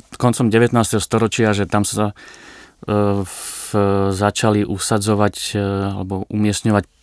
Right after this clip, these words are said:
rôzne fabriky, pretože blízkosť Dunaja ako lodnej dopravy aj železničného spojenia na to nejak predurčovali, že tam, tam je, je výhodné umiestňovať fabriky. Boli, e,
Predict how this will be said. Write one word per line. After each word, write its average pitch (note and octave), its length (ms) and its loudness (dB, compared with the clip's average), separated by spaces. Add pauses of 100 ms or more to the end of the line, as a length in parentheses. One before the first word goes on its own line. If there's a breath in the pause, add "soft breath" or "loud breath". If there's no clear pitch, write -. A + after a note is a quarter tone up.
(160)
rôzne G#2 640 0
fabriky, A#2 640 4 (400 loud breath)
pretože G#2+ 320 -2
blízkosť G#2+ 560 0
Dunaja A2+ 640 2
ako G2 240 -6
lodnej A2 320 0
dopravy A2 560 2
aj A2 240 4
železničného G#2+ 520 2
spojenia A2+ 600 0 (640 loud breath)
na G#2 80 -2
to G#2+ 160 -2
nejak G#2 160 0
predurčovali, A#2+ 720 2
že G#2 160 0
tam, G2+ 340 0 (640)
tam G2 240 0
je, G2+ 160 2 (160)
je G2 80 -4
výhodné G#2 480 0
umiestňovať G#2+ 480 0
fabriky. G#2+ 400 0
Boli, G#2+ 320 2
e, - 40 -8